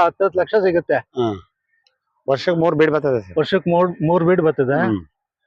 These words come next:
Speaker 1: ಅವಾಗ್ಲೇ ಒಂದೊಂದ್ ಬೀಡ್ಗೆ ಎರಡು, ಎರಡೂವರೆ ಲಕ್ಷ ಸಿಕ್ತು ಅಂದ್ರೆ
Speaker 2: ಹಾ.
Speaker 1: ಈಗ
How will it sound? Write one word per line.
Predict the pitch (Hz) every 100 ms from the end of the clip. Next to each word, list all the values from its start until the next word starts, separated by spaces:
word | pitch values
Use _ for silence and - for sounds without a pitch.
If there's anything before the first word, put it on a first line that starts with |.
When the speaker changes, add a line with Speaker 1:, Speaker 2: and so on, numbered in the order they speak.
| _ _ _ _ -
Speaker 1:
ಅವಾಗ್ಲೇ | 139 208 233 226
ಒಂದೊಂದ್ | 214 202
ಬೀಡ್ಗೆ | 208 220 208
ಎರಡು, | 202
ಎರಡೂವರೆ | 208 202 202 196
ಲಕ್ಷ | 185
ಸಿಕ್ತು | 202 190 - 196
ಅಂದ್ರೆ | 190 139 143 190
Speaker 2:
ಹಾ. | 131 131 98 80 _ _ -
Speaker 1:
ಈಗ | 175